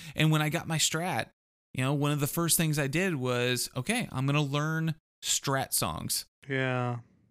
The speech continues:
Speaker 1: And now I'm learning a few Stevie things. And I, and I did learn Pride and Joy and learned some Mayer. I learned some Slow Dancing in a Burning Room. And so now all of a sudden there's your bingo.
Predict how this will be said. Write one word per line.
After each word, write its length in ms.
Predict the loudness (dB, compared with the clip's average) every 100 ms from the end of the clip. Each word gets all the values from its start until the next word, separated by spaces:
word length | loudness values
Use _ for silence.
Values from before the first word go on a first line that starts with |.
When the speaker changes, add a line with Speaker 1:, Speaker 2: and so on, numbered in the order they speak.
| _ -12 -2
Speaker 1:
And 380 | 2 4 4
now 160 | 4 4
I'm 120 | 4
learning 240 | 4 4 2
a 40 |
few 180 | 0 0
Stevie 400 | 0 0 0 -2
things. 400 | -2 -2 -2 -2
And 80 | 0
I, 60 |
and 200 | 0 0
I 80 | 0
did 200 | 0 0
learn 200 | 0 0
Pride 320 | 0 -4 -4
and 100 | -4
Joy 400 | -2 -2 -2 -4 -4
and 400 | -4 -2 -4 -8 _ _ -12
learned 300 | -2 0 4
some 180 | 4 4
Mayer. 240 | 4 2
I 60 | 0
learned 240 | 2 2
some 180 | 2 2
Slow 320 | 2 4 2
Dancing 400 | 2 2 2 2
in 120 | 2 4
a 40 |
Burning 320 | 2 2 2
Room. 340 | 2 0 0 -2
And 160 | -2
so 200 | -2 -2
now 260 | 0 0 0
all 80 | -2
of 60 |
a 60 | -2
sudden 260 | -2 -2
there's 200 | -2 -2
your 60 | -2
bingo. 480 | 0 0 2 0